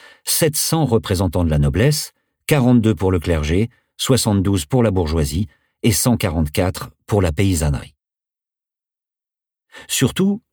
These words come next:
les membres du gouvernement étaient choisis par le roi, qui disposait lui-même de prérogatives importantes en matière budgétaire et législative. Et dans les faits, les principaux ministres étaient généralement des nobles. Il faut attendre mille huit cent quatre-vingt-trois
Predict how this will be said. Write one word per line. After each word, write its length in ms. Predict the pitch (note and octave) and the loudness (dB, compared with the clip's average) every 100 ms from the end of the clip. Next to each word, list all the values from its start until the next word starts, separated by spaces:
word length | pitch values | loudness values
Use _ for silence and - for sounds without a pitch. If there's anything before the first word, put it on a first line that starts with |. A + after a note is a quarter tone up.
| - | 0
les 160 | G#2+ | 4
membres 360 | A2 D#3+ A2+ F#2+ | 4 4 2 2
du 100 | F#2 | 0
gouvernement 600 | F#2 F#2 F2+ F2+ C3 D#3+ - | 0 2 2 2 2 0 -4
étaient 200 | F#2 F#2+ | -2 -2
choisis 320 | - G2+ D3 | 0 0 0
par 140 | C#3 | 2
le 80 | A#2+ | 2
roi, 320 | F#2+ F#2 E2 D2 _ _ _ _ | 2 0 0 -4 _ _ _ _
qui 140 | - | -4
disposait 480 | E2+ G2 - F#2+ G2 | -2 -2 0 0 0
lui-même 400 | F2 F2 F#2+ F2 | 2 2 2 2
de 120 | D2 | 2
prérogatives 680 | A#2+ - F#2 F#2+ F2+ D2+ E2 | 2 0 0 0 0 -2 -2
importantes 540 | E2 D2+ D2 G#2+ A#2 F2+ | -2 -2 -2 0 0 2
en 60 | |
matière 380 | E2 D2+ - G#2 | 0 0 0 -2
budgétaire 640 | C#2+ F#2 D#2 D#2 F2+ G#2+ G#2 | 0 -2 0 -2 0 0 0
et 120 | F#2 | 0
législative. 840 | G2+ F2+ F#2+ - F2+ - D#2+ C2 A#1+ - - - _ - | 0 0 -2 -2 -2 -2 -2 -2 -6 -16 -20 -20 _ 0
Et 120 | A#2 | 2
dans 140 | G2 | 4
les 140 | F2+ D2+ | 2 0
faits, 320 | - D#3 D3+ - - _ _ | 0 0 0 -6 -20 _ _
les 140 | C3 C3 | 2 2
principaux 540 | C#3+ D3+ - E2+ F#2+ | 2 2 0 0 0
ministres 560 | E2+ D#2+ G#2 - - - | 2 2 2 0 -4 -6
étaient 260 | - E2 D#2+ | -4 -2 -2
généralement 540 | D#2 F#2+ D2 D2+ A2 | 0 0 2 2 2
des 120 | G#2 E2 | 2 2
nobles. 420 | E2+ C2+ - - _ _ _ _ _ _ _ _ _ _ _ - - - | 0 -2 -8 -14 _ _ _ _ _ _ _ _ _ _ _ -20 -20 -4
Il 100 | A2+ | -2
faut 180 | F#2+ C#3+ | 2 0
attendre 360 | G#2+ E3 D3+ F2+ | 0 0 2 4
mille 240 | B2 C#3+ | 4 4
huit 80 | A#2+ | 4
cent 160 | - | 2
quatre-vingt-trois 720 | A#2+ F2+ F2+ E2 E2 - D#3 | 0 -2 0 0 0 0 -2